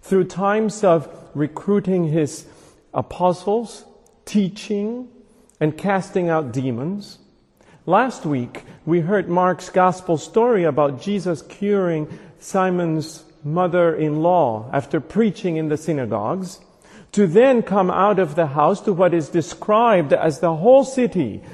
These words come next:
bringing people sick with various diseases to him.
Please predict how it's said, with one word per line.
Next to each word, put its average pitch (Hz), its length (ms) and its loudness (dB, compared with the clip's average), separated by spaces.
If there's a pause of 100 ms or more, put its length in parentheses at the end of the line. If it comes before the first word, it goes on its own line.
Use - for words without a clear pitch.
(140)
bringing 190 420 2
people 185 460 -2
sick - 640 -2 (260)
with 151 100 -2
various 156 520 0
diseases 135 680 -6
to 127 180 -4
him. 104 400 -8